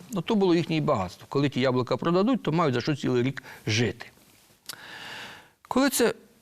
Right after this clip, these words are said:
в тому королівстві виходить королівський указ. Приїжджає в те село гінець і читає. Каже: от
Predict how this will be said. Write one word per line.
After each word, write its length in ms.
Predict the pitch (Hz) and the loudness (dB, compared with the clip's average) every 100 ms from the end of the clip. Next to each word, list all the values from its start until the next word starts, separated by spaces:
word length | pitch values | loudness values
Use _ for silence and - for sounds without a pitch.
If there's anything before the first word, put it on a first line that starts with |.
| - | -18
в 100 | - | -6
тому 260 | - 220 156 | 2 2 4
королівстві 720 | 143 131 185 254 - 220 220 - - - - _ _ _ _ _ _ _ _ _ _ _ _ _ _ _ _ - | 4 4 4 2 0 -2 -2 -6 -20 -20 -20 _ _ _ _ _ _ _ _ _ _ _ _ _ _ _ _ 0
виходить 380 | 139 - 294 - | 2 6 4 4
королівський 560 | 151 127 185 - 185 | 4 4 4 2 0
указ. 420 | 160 - 110 107 - | 0 2 -2 -2 -6
Приїжджає 400 | - 170 220 151 | 0 2 4 4
в 40 | |
те 120 | - 117 | 2 0
село 340 | 120 110 101 - _ _ _ - | 2 2 0 -6 _ _ _ -2
гінець 400 | 117 151 226 - | 2 4 2 0
і 100 | 202 | -2
читає. 440 | - 160 - 113 - | 0 0 -2 -2 -4
Каже: 240 | 117 113 | -2 0
от 140 | 185 | 0